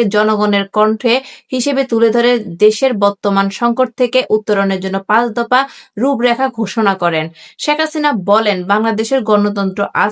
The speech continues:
চরম হুমকির মুখে।" এমনটাই জানালেন। তার ভাষায় এমনটা বললেন যে, "দেশটিকে একটি বিশাল কারাগারে পরিণত করা হয়েছে।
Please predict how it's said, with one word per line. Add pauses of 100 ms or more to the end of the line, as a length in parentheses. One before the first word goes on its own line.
চরম
হুমকির
মুখে।" (540)
এমনটাই
জানালেন। (440)
তার
ভাষায় (120)
এমনটা
বললেন
যে,
"দেশটিকে (100)
একটি
বিশাল
কারাগারে
পরিণত
করা
হয়েছে।